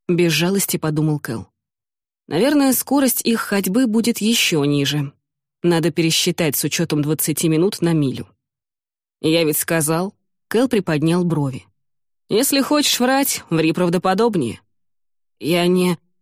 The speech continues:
«Подумай ещё раз, прежде чем соврать снова». Блайт замолчал. Наверное, он должен был привыкнуть, что из-за влияния, которое он оказывает на людей, враньё сходит ему с рук.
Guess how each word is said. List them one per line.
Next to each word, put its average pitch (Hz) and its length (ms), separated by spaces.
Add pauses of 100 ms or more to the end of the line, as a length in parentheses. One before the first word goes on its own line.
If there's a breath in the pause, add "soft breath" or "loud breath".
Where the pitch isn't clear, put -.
(480)
«Подумай 269 460
ещё 160 360
раз, 123 300 (160)
прежде 170 320
чем 156 220
соврать 151 380
снова». - 440 (1160)
Блайт 226 340
замолчал. 233 800 (720)
Наверное, 277 420
он 247 260
должен 233 360
был 226 120
привыкнуть, 214 640 (120)
что - 240
из-за 185 240
влияния, 185 480
которое 170 380
он 180 200
оказывает 151 560
на 160 80
людей, 160 400 (200)
враньё 208 400
сходит 175 420
ему 180 240
с - 140
рук. - 280